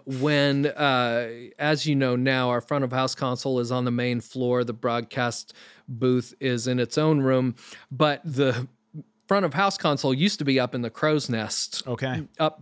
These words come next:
Speaker 2: What
Speaker 1: up
Speaker 2: was
Speaker 1: behind.
Speaker 2: that console at that point?
Speaker 1: That was a Yamaha D M two thousand, which is
Speaker 2: Oh.
Speaker 1: actually a recording
Speaker 2: Whoa,
Speaker 1: console.
Speaker 2: yeah.
Speaker 1: Yeah.
Speaker 2: That's not a
Speaker 1: Um,
Speaker 2: live console.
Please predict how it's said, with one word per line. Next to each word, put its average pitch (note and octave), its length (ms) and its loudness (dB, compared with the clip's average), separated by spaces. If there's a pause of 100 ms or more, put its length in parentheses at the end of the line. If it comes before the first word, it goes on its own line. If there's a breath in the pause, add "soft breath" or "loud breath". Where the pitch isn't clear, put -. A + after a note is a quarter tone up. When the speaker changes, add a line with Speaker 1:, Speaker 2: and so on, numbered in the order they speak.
(100)
Speaker 2:
What D3 160 2
Speaker 1:
up C#3+ 40 -2
Speaker 2:
was C3+ 240 2
Speaker 1:
behind. A#2+ 260 0
Speaker 2:
that A2 40 -4
console A#2 440 -4
at G2 60 -8
that A#2 200 -2
point? B2+ 120 -2
Speaker 1:
That E3+ 240 4
was G3 240 2
a C#3+ 100 0
Yamaha D#3+ 480 0
D D3+ 160 -2
M D3 140 2
two D#3 180 0
thousand, D3 460 0
which A#2+ 180 0
is E3+ 120 6
Speaker 2:
Oh. D3 40 6
Speaker 1:
actually C3+ 320 4
a C3+ 220 2
recording G#3+ 380 2
Speaker 2:
Whoa, C4+ 80 2
Speaker 1:
console. C#3+ 380 2
Speaker 2:
yeah. E3 140 2
Speaker 1:
Yeah. A3+ 160 2 (280 loud breath)
Speaker 2:
That's - 200 -4
not G#4+ 160 0
a F#3 40 6
Speaker 1:
Um, F3 60 4
Speaker 2:
live C3+ 180 0
console. C3+ 460 -6